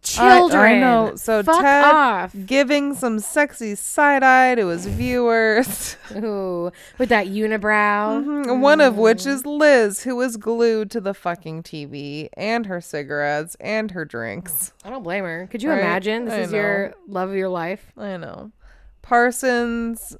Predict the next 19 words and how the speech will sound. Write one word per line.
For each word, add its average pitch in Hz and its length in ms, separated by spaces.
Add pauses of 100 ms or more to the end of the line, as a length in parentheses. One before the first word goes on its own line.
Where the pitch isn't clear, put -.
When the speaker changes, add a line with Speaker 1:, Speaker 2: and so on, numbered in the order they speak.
(140)
Speaker 1:
um, 185 800 (680)
is 202 300
detailing 202 920
the 185 180
horrific 190 680
evidence 208 840
of 208 200
the 233 80
murders. 233 500
So 202 180
while 202 200
we 196 120
don't 190 260
see 214 160
the 190 160
killings, 202 600
they 190 140
do 202 460
show 185 680